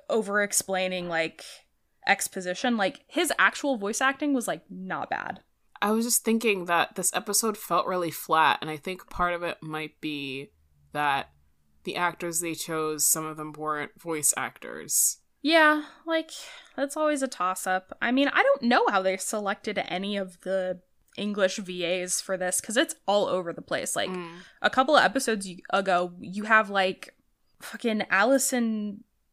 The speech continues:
Speaker 1: Bree, who's done, like, a whole bunch of stuff. Like, that is literally her job.
Speaker 2: Mm-hmm.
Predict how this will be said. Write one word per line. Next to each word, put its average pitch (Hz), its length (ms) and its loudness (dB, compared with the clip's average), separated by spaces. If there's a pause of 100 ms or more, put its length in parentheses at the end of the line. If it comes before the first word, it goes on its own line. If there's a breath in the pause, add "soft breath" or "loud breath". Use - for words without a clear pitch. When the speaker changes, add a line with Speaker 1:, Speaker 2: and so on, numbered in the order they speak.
Speaker 1:
Bree, 202 560 -2
who's 196 260 -6
done, 202 200 0
like, 202 240 -2 (100)
a 214 300 -2
whole 254 640 0
bunch 220 320 0
of 190 180 0
stuff. - 340 0
Like, 180 180 -6
that 196 160 0
is 185 160 -6
literally 190 480 -4
her 180 220 -6
job. 170 560 -4
Speaker 2:
Mm-hmm. 202 300 -12